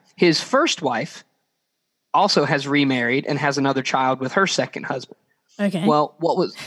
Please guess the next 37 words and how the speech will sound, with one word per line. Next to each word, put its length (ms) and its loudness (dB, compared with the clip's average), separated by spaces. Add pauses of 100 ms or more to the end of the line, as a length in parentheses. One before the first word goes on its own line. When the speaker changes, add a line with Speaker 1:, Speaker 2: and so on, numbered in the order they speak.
Speaker 1:
okay, 380 0
so 140 0
everybody's 300 2
still 120 4
tracking. 340 -2
Speaker 2:
<laughs> 40 -20
I'm 60 2
catching 300 0
up. 80 6
Speaker 1:
Um, 240 2
Speaker 2:
<laughs> 1700 -6
Speaker 1:
when 220 4
he 140 4
called 360 2
me, 300 -2 (400)
he, 380 -4
this 300 2
gentleman 500 2 (240)
and 180 4
his 180 4
current 340 2
wife 480 -4 (640)
were 160 2
thinking 380 2
of 60 -2
splitting 400 0
up. 220 -10 (180)
Speaker 2:
Oh. 200 2
Speaker 1:
At 120 0
the 80 -2
same 280 2
time, 260 2
his 280 0
ex-wife 640 0
and 140 -2
her 500 0 (300)
husband 520 -2